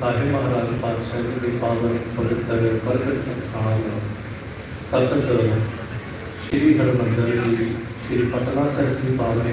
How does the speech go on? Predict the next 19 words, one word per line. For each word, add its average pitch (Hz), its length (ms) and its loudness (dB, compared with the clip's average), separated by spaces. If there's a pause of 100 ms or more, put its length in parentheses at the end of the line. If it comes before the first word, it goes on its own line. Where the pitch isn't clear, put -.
ਇਲਾਹੀ - 340 2
ਸਰਸਬੂਨ 113 680 2
ਕੇ 113 240 2 (840)
ਕਿਹਾ - 120 0
ਹੈ। - 260 0 (1400)
ਸਾਹਿਬ 131 280 4
ਸਤਿਗੁਰੂ 127 540 2
ਗੁਰੂ 127 280 2
ਨਾਨਕ 117 160 0
ਦੇਵ - 680 -6
ਪਾਵਨ 120 480 0 (160)
ਜੀਵਨ 113 140 2
ਬਿਰਤਾਂਤ 113 640 0 (1300)
ਲੜੀਵਾਰ 131 460 6
ਰੂਪ 127 160 2
ਦੇ 117 440 -2
ਤਹਿਤ 123 460 -2 (720)
ਸਾਨੂੰ 127 300 2
ਤੁਹਾਡੇ 117 540 0